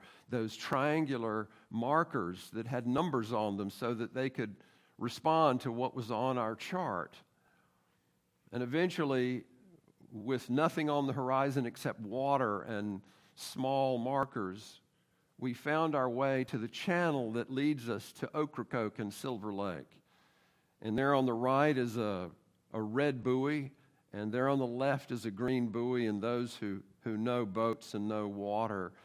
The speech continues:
know that the, the idiom you remember is right returning red.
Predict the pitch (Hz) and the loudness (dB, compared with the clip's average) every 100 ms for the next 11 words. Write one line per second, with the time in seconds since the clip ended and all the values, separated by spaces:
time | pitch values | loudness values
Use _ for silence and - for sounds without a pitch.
0 | - _ - 107 110 110 101 107 104 - | -20 _ -6 0 2 2 0 -4 -4 -6
1 | 104 95 90 - _ _ _ _ _ _ | -2 -2 -6 -14 _ _ _ _ _ _
2 | _ _ _ _ _ _ _ _ _ - | _ _ _ _ _ _ _ _ _ -10
3 | 101 113 123 117 110 98 98 131 123 98 | -4 -2 0 0 0 0 0 2 0 -2
4 | 85 87 92 113 117 - 104 - 120 101 | -4 -6 -2 0 -2 -4 -14 -8 -4 -4
5 | 90 85 95 82 69 | -4 -4 -6 -6 -10